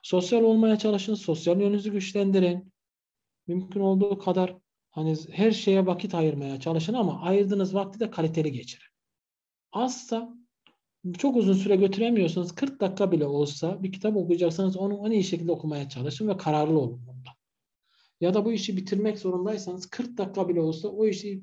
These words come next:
hiç dikkatimi bozmadan sadece o işe odaklanacağım diye bir karar verin ve onun peşine düşün. İşlerinizi önem ve aciliyet düzeyine göre belirleyin. Önem, önemli acil işleriniz her zaman ilk önce yapılmalı.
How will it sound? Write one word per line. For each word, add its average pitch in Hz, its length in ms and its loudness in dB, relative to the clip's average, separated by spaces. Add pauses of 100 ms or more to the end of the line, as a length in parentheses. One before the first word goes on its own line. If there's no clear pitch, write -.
hiç 240 360 -6
dikkatimi 190 440 -2
bozmadan 190 400 2
sadece 202 360 -2
o 190 80 4
işe 175 160 -2
odaklanacağım 165 760 -2
diye 196 160 0
bir 190 160 -2
karar 147 320 0
verin 175 260 -2
ve 165 60 0
onun 160 260 -2
peşine 127 320 -8
düşün. - 240 -16 (2000)
İşlerinizi 254 520 2
önem 233 400 2
ve 220 40 2
aciliyet 190 600 4
düzeyine 185 440 4
göre 131 260 -2
belirleyin. 202 600 -2 (540)
Önem, 208 280 0
önemli 196 640 0
acil 165 440 -2
işleriniz 165 480 -6
her 220 140 0
zaman 185 260 -2
ilk 160 180 -2
önce 123 180 -2
yapılmalı. - 500 -14